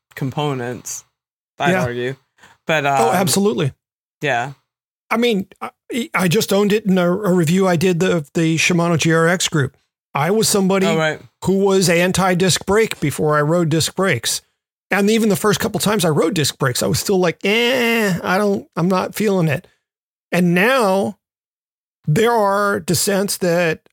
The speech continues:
Speaker 2: I think about in Malibu that if I'd had disc brakes for those, good Lord, that the difference that would have made in what I was doing is,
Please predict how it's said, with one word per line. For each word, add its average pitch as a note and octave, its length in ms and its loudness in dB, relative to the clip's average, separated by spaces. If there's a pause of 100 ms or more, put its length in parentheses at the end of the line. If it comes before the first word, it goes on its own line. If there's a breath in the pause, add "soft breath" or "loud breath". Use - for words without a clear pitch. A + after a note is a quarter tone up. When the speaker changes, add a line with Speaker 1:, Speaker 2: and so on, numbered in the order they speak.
Speaker 2:
I E3+ 120 0
think A3 300 -2
about D#3 520 -2 (560)
in E3+ 200 0
Malibu C#3+ 800 0 (140)
that F3+ 120 -2
if E3 140 -4
I'd F3+ 160 0
had E3 260 0
disc E3 260 -2
brakes - 220 -2
for G#3+ 120 -4
those, A3+ 400 -4 (600)
good F#3+ 240 -2
Lord, C#3+ 920 0 (120)
that D#3+ 380 -4
the E3+ 140 0
difference D#3 540 -2
that G3 180 -2
would F#3+ 140 0
have D#3+ 140 -2
made F#3 340 2
in D#3 180 -2
what D#3+ 120 -2
I E3+ 80 -2
was D3+ 120 -2
doing F#3 280 -2
is, D#3+ 180 -4